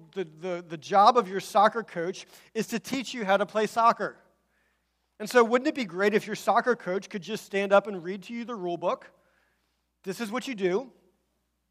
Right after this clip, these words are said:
and then you go do it. Just teaching. But what happens is that when you're, if you see another team playing and they're not playing very well, what the response is, is you say,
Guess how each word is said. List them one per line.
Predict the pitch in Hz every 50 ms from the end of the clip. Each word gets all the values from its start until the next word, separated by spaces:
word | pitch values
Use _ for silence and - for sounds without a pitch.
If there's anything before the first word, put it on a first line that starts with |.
| _ _ _ _
and | 220 208
then | 214 214
you | 214 226
go | 233 262
do | 269 349 381
it. | 240 - - - _ _ _ _ _ _ _ _ _ _ _ _ _ _
Just | _ 196 226 208 -
teaching. | - 330 349 330 - 202 151 - _ _ _ _ _ _ _ _ _ _ _ _ _ _ _ _ _ _ _
But | 226 240
what | 247 240
happens | 185 233 294 320 311 302 269 214
is | 202
that | 226 226
when | 214 214 214
you're, | 226 277 277 - 262 -
if | 214 165
you | 202 254 262
see | - - 285
another | 269 233 226 220 233 226
team | - - 208 226 220 220
playing | - - 185 185 196 208
and | 208 196
they're | 196
not | 196 208 208 202 202
playing | - - 220 226 226 233 226 185
very | 190 180 175 175
well, | 160 156 160 147 143 151 185 208 190 - - - - - - - _
what | _ 190 175 233 311 - 214
the | 180 240
response | 226 220 214 - - - - 233 240 262 277 269 - -
is, | - - 185 175 185 196 202 - -
is | - 220 156
you | 180 208 208
say, | - - - 220 202 180 180 185 208 190